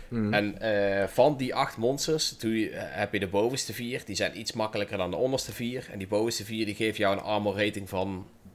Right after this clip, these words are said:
Speaker 2: twintig. En die
Speaker 1: Mhm.
Speaker 2: onderste vier, die geven jou een armor rating van tweeëntwintig. Wat ik dus meestal deed, is, eh, van een bepaalde sterrenranking eerst één van die vier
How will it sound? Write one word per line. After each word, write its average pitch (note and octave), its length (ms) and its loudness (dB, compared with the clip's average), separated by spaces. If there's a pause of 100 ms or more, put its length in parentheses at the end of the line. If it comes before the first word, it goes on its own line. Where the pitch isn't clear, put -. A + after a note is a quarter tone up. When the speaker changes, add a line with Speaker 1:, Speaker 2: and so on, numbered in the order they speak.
Speaker 2:
twintig. E2 560 0 (420)
En G#2 120 -6
die G2 100 -6
Speaker 1:
Mhm. F#2+ 80 0
Speaker 2:
onderste F#2+ 300 -2
vier, A#2 240 0
die A2 100 -4
geven G#2+ 240 0
jou G2 160 0
een - 60 -8
armor G#2 300 0
rating G2+ 260 0
van F#2+ 140 -10
tweeëntwintig. F#2+ 720 -2
Wat G2+ 160 0
ik G#2+ 120 -6
dus G#2 140 -4
meestal G#2 440 0
deed, F#2 360 2
is, - 280 -2 (680)
eh, F#2 260 2
van A2 140 6
een A2 60 4
bepaalde G#2 360 4
sterrenranking A2+ 720 2
eerst A#2+ 240 2
één A#2+ 280 2
van A2+ 120 -4
die G#2+ 140 -4
vier A2+ 360 -2